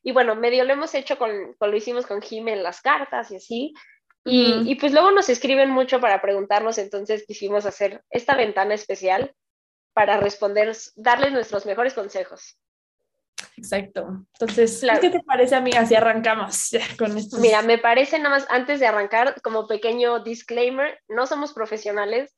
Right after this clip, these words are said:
Speaker 1: somos,
Speaker 2: Ah.
Speaker 1: vamos a darles toda nuestra opinión y consejo de nuestra perspectiva, de las cosas que, pues, hemos vivido,
Speaker 2: Sabemos.
Speaker 1: como lo,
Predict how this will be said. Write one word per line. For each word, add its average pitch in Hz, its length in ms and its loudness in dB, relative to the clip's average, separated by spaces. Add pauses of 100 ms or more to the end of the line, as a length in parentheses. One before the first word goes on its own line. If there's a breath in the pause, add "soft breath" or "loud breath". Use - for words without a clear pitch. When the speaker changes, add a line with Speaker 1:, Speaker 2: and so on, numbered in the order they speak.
(280 soft breath)
Speaker 1:
somos, 233 380 4
Speaker 2:
Ah. 233 160 -6 (100)
Speaker 1:
vamos 254 300 0
a 214 80 4
darles 220 420 0
toda 311 200 4
nuestra 320 300 -2
opinión 214 460 -4
y 220 100 -14
consejo 220 540 -6
de 226 400 -4
nuestra 208 400 -6
perspectiva, 240 800 0
de 226 100 0
las 175 160 -6
cosas 220 300 -6
que, 226 280 -2 (480 soft breath)
pues, 403 260 2 (420)
hemos 262 300 4
vivido, 220 260 2
Speaker 2:
Sabemos. 233 300 6
Speaker 1:
como 240 200 2
lo, 226 320 -4